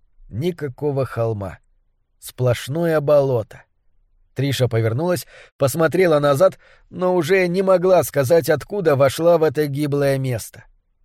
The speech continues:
Если бы она догадалась метить свой путь чем-нибудь ярким,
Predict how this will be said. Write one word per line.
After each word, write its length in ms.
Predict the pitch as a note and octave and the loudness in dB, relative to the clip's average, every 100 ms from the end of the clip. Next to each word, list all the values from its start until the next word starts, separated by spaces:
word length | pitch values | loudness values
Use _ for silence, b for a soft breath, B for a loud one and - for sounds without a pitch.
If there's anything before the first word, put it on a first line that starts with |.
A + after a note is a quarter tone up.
| _ | _
Если 380 | F#2+ G#2+ C3 | -6 -4 0
бы 120 | C3+ C3+ | 2 2
она 200 | D3 C#3 | 2 2
догадалась 760 | B2+ C#3 C#3+ C#3 D3+ C#3+ B2+ | 0 0 0 2 2 2 -2
метить 520 | B2 D3 F3 C3+ C#3 - | -4 -2 -2 -2 -6 -6
свой 240 | C3+ C3+ | -2 -2
путь 300 | E3 F3 - | 0 -4 -4
чем-нибудь 640 | - D#3+ C#3 B2+ B2+ - | -6 -4 -2 0 0 -2
ярким, 520 | A2+ F#3 F#3+ B2+ C#3+ | 0 2 2 2 -4